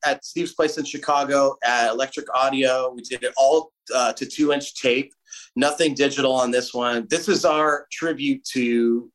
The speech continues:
uh, Phil Lynott. And we, I wrote this from the perspective of, like, his family and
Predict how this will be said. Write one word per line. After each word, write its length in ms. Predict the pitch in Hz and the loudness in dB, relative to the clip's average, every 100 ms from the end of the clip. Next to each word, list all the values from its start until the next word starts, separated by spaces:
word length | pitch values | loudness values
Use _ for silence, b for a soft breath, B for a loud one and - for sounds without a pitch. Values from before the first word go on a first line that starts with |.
| 123 | -2
uh, 260 | 120 113 | 0 0
Phil 240 | 117 151 143 | 0 2 4
Lynott. 360 | 135 131 131 - B B B B - | 4 2 0 -2 B B B B -4
And 540 | 131 127 123 117 113 - _ - | -2 0 0 0 -4 -12 _ -8
we, 240 | 147 143 | -4 -2
I 120 | 143 | -2
wrote 260 | 139 175 190 | 2 0 0
this 240 | 202 - | -6 -6
from 220 | - 160 151 | -2 0 0
the 120 | 147 | -2
perspective 920 | - 147 - - - 156 - 151 135 - | -6 -8 -8 -6 -2 -2 0 -2 -2 0
of, 260 | 131 127 131 | 0 0 0
like, 180 | 127 | -2
his 260 | - 143 - | -2 -8 -6
family 480 | - 160 170 160 | 0 0 0 0
and 100 | 131 | -2